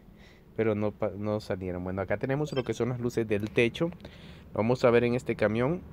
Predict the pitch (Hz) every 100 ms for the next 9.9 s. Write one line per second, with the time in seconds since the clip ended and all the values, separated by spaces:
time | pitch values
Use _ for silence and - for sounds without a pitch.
0 | 87 90 104 104 110 107 113 107 - 101
1 | - 135 131 147 147 - - - - -
2 | - - 117 113 104 104 113 107 101 107
3 | 127 131 127 - 104 101 104 135 127 123
4 | 131 143 - - - - - - - -
5 | - - - 107 107 104 - 107 110 -
6 | - - - - - - 92 90 92 98
7 | 101 98 110 - - 104 101 101 95 101
8 | - - 147 - - - - - - -
9 | - - 123 104 92 - 85 -